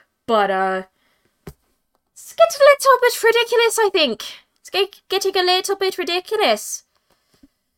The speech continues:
Radko Gudas, he's second in hit. I don't like Radko Gudas. Um, <laughs> yeah, Canucks are gonna pay three coaches at once, which is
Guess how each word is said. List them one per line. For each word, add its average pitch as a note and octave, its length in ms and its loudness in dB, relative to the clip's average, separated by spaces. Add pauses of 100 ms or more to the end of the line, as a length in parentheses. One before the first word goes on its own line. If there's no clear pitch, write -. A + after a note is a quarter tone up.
(880)
Radko A3+ 360 0
Gudas, A3+ 260 -4
he's A3 140 -6
second A#3+ 460 -4
in G#3+ 120 -4
hit. G#3 280 -6
I C4+ 100 -8
don't C#4+ 160 -8
like G3+ 160 -4
Radko F#3 380 -4
Gudas. F#3 520 -6
Um, A#3 540 2 (180)
<laughs> A#3 80 -10 (2750)
yeah, A3+ 260 0 (460)
Canucks C4+ 360 -6
are C4 340 0 (260)
gonna G#3+ 200 -4
pay F3 480 -2 (160)
three G3+ 200 -2
coaches F#3+ 360 -6
at D3+ 120 -8
once, E3+ 320 -10
which G3 200 -6
is F3+ 180 -10